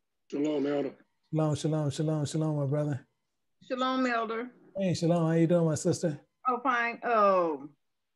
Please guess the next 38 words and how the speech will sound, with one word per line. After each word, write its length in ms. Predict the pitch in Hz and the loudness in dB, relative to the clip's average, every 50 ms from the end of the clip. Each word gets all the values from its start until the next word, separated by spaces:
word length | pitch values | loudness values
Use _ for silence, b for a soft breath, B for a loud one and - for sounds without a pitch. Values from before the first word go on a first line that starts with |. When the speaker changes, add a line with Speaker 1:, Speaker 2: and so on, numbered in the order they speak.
| _ _ - | _ _ -6
Speaker 3:
you 240 | 226 247 302 302 302 | 0 2 2 2 4
went, 300 | 339 311 302 285 - - | 4 4 2 2 0 0
uh, 240 | 233 220 208 208 202 | 2 2 2 2 2
silent 420 | 202 - 302 302 302 285 285 262 | 0 2 2 2 4 4 2 2
on 180 | 254 254 247 247 | 2 0 2 2
us 280 | 247 247 240 226 233 233 | 0 0 -2 -2 -2 0
right 180 | 247 247 247 | 2 2 2
after, 380 | 247 240 240 247 247 247 240 - | 2 0 0 -2 -2 -2 -2 0
uh, 240 | 214 202 190 190 - - | 2 2 2 0 0 0
Acts 280 | 208 233 240 240 - | 0 -2 -2 -2 -6
eleven 360 | 247 220 226 233 240 247 247 226 | -10 -6 -4 -2 -2 -2 -2 -4
and 100 | 240 214 | -6 -4
twenty-six. 680 | - 294 269 262 254 247 - - 285 277 254 - - | -2 -2 -2 -2 -4 -6 -6 -4 -4 -4 -4 -6 -6
I 120 | 262 247 233 | -4 -4 -4
didn't 240 | 247 240 226 226 | -4 -6 -6 -6
get 160 | 208 247 240 233 | -6 -8 -6 -8
the 60 | 220 | -6
verses 520 | 202 226 233 233 - 240 220 202 - - - | -4 -4 -4 -6 -6 -10 -14 -16 -18 -18 -16
between 420 | - 220 202 - 254 247 240 233 | -16 -14 -12 -8 -8 -6 -6 -4
that 240 | 240 247 247 240 247 - | -4 -4 -4 -4 -4 -4
and 300 | 220 214 202 202 190 185 - - | -4 -4 -4 -4 -6 -8 -6 -4
First 220 | 240 233 240 240 _ | -2 -2 -4 -6 _
Peter. 360 | - 247 240 240 233 240 - _ _ _ _ _ _ _ _ _ _ _ _ _ _ _ _ _ _ _ _ _ _ _ - | -12 -10 -10 -10 -10 -12 -14 _ _ _ _ _ _ _ _ _ _ _ _ _ _ _ _ _ _ _ _ _ _ _ -6
Speaker 2:
In 140 | - 160 143 | -4 -2 -2
First 360 | 139 - 175 180 180 180 - | 2 4 6 6 6 4 4
Peter? 400 | - 202 208 208 214 208 196 208 - _ _ _ _ - | 4 4 6 6 4 4 2 0 -6 _ _ _ _ 0
Oh. 180 | 170 175 175 170 | 4 4 6 6
Speaker 3:
No, 60 | 190 | 6
I, 160 | 220 214 214 220 233 - 240 | 6 6 6 4 2 0 -2
I've 140 | 240 233 226 | -2 0 2
got 180 | 269 269 277 | 2 2 2
First 260 | 277 277 247 240 202 - | 2 0 0 0 0 0
Peter, 280 | - 294 277 247 240 | 0 0 0 0 -2
but 160 | 196 226 214 | -2 -2 -4
the 60 | 214 208 | -2 -2
ones 260 | 208 214 214 220 202 | 0 0 0 -2 -2
before 360 | 202 208 202 - 233 220 202 | -4 -6 -4 -2 -2 -2 -2
that. 240 | 170 165 139 127 - | -2 -4 -6 -8 -10